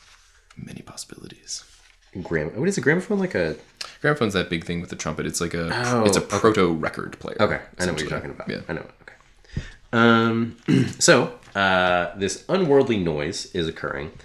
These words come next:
Speaker 2: and the, the Swede is describing how, what is happening. So the attacks that are happening on them aren't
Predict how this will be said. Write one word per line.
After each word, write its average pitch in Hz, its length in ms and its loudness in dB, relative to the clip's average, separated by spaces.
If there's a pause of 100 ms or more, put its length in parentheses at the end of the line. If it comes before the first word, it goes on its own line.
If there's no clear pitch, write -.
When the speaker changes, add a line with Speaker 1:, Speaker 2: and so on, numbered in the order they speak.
(460)
Speaker 2:
and 87 1120 2 (680)
the, 85 580 2
the 92 140 -2
Swede 139 680 -2
is 98 160 2
describing 78 880 2 (340)
how, 92 640 2
what 87 300 2
is 85 160 0
happening. - 520 -10 (380)
So - 140 -2
the 110 140 4
attacks 147 560 0
that 110 140 0
are 98 80 2
happening 80 420 -4
on 73 160 -6
them 76 240 -6
aren't 80 500 -2